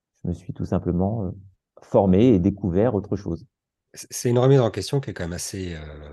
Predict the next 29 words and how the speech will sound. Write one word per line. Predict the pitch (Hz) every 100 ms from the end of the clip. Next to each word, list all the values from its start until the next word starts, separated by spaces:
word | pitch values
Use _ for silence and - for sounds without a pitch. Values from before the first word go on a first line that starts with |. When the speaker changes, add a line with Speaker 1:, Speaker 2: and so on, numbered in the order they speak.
| 73 71 67 69 -
Speaker 2:
assez | 98 -
importante, | 95 98 - 151 -
pour | -
dire, | 80 78
euh, | 80
fondamentale. | 82 98 90 98 123 123
C'est, | - 98
c'est, | - 92 -
on |
passe | 95 120 107
du | 98 90
dirigeant | 92 113 113 104 120 117
qui | 113 85
dirige, | 80 95 117 175 110
au | 95
sens, | 85 98 95 -
euh, | 87 87 90 90 _ _ _ _ _ _ _ -
où | 95
on |
l'entend | 92 92 87 104 95 87
premier, | - 110 101 135 156 160
au | 101
dirigeant | 98 95 98 135 143
qui, | - 110 107 98
euh, | 92 90 87 85 87 90
va | 95 98
aussi | 95 - 131 143
être, | 110 - -
euh, | 98 92 90